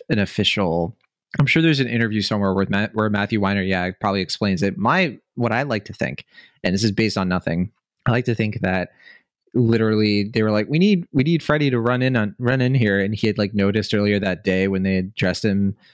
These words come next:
with his, like, Mad Men clothes, and he had, like, done the zipper and was just like, "Huh, this could be it. Like, this could be the scene." I, that's what I wanna believe.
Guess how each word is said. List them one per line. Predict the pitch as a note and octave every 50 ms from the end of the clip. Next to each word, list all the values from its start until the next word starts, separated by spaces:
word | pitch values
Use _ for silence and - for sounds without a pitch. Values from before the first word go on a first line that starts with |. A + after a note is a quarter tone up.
| _ _ _ _ _ -
with | A2+ G#2 F#2+
his, | - G2+ F#2+ F2 F#2+
like, | F#2+ F#2 F2 _ - _ -
Mad | A2 F#2 F2+ F#2+
Men | G2+ G2 G2 G2 G2
clothes, | - - G#2+ G2 F#2 F#2+ G2 G2 G#2 - - - -
and | G#2+ G#2 G2 F#2+
he | G2+ G#2
had, | G2 -
like, | G2 G2 F#2+ -
done | - G2+ G2
the | G2+ F#2+
zipper | F2 G#2 G2+ - - G2+ G2+ G2+ F#2+
and | G2 G2+
was | F#2+ -
just | - - -
like, | F#3 F3 G#2 - _ -
"Huh, | - F3+ E3 D3+ _ _ _ _ _ _ _ _ -
this | - G#2 - -
could | - - A#2 G2+
be | F#2 F2+ F#2
it. | F2+ - - - _ _ _ _ _ _ -
Like, | C3+ C3+ - -
this | A2 G2+ -
could | - - A#2 G2
be | F#2+ G#2+ G2
the | - F#2 -
scene." | - - A2 G2+ F2 E2+ E2 E2 - _ - -
I, | G#2 A#2+ A#2 - -
that's | C#3 D3+ - C#3
what | A#2
I | G#2+ G2+
wanna | G2 F#2+ F#2 F2+ F2+
believe. | F#2 F2 F2 E2 E2 D#2+ E2 - - -